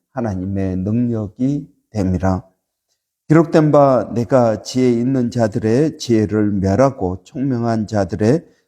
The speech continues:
총명을 피하리라 하였으니,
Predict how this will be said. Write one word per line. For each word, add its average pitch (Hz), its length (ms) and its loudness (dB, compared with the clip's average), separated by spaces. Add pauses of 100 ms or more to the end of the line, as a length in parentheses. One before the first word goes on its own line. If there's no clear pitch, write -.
총명을 120 800 0
피하리라 131 800 0 (220)
하였으니, 135 680 0